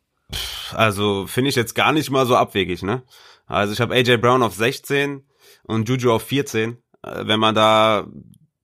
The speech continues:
ja, also das Passing-Volume ist halt in Tennis hier nicht so hoch. A J Brown hat komplett überperformt, aber ich glaub, Juju hat auch Bedenken oder da kann man auch viele Bedenken anführen.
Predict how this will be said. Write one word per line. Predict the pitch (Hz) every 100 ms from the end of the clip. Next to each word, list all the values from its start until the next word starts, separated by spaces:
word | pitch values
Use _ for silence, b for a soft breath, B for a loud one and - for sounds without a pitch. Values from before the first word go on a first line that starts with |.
| _
ja, | - 87 -
also | - 98 104
das | 87 - - -
Passing-Volume | - 135 131 113 120 127 120 120
ist | 120
halt | 113 113
in | 101
Tennis | 120 120
hier | 120
nicht | 117 113
so | 110
hoch. | 110 110
A | 107
J | 104
Brown | 104 113 107
hat | 95 _
komplett | - 107 120 117
überperformt, | - 120 117 110 - 107 104 - B B B B
aber | 95 101 120 113 110 92 - _ _ _ -
ich | -
glaub, | 123 113
Juju | 131 123 123
hat | 113
auch | 135
Bedenken | - 123 123 131 127 101
oder | 104 101 95
da | 101
kann | 120 117
man | 107
auch | 113
viele | 117
Bedenken | 104 110 110 78
anführen. | 117 127 120 113 107